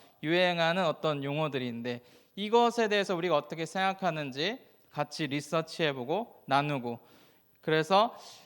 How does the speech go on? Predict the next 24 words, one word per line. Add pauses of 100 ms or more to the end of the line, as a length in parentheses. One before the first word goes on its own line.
(120)
이,
이런
용어들이
결국
성경적으로는
어떻게
우리가
해석해야
되는지 (460)
올바른
가이드를
주는, (440)
어,
저는
이제
사역자로서
그거를
준비하게
되는
거죠. (340)
그래서 (420)
나눔에
참여해서, (300)
어,